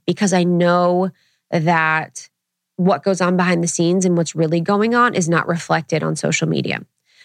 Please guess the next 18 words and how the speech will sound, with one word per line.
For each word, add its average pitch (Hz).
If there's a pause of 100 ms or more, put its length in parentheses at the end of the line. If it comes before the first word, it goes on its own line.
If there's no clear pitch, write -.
Just 214
as 214
I 185
don't 185
share 180
everything 180
that 175
happens 165
in 170
my 165
life 160
on 156
social 160
media, 156
both 156
good 156
and 156
bad, 170